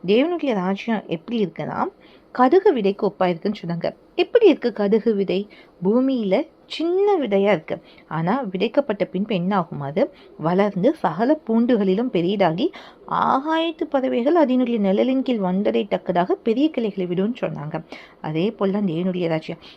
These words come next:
இன்னைக்கு பார்க்க வந்து தெரியாது. ஒரு நாள் பரலோக ராஜ்யத்துக்கு எல்லாரும் போகணும் அப்படின்னா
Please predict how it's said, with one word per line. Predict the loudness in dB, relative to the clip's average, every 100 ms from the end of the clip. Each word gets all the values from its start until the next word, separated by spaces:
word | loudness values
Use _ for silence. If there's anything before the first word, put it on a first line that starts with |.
| _
இன்னைக்கு | -8 -6 -4
பார்க்க | 0 2 2 0 -2
வந்து | 0 -2 0 0 0 -6 -20 _
தெரியாது. | -2 0 2 0 -2 -6 -20 -20 -20 -20 -6
ஒரு | 0 0 2
நாள் | 2 2 0 -4 -2
பரலோக | 0 4 4 2 0
ராஜ்யத்துக்கு | -2 -2 -8 -8
எல்லாரும் | -6 -4 -2 -2 -4
போகணும் | -2 0 2 0 -2 -4
அப்படின்னா | -8 -6 -6 -6 -6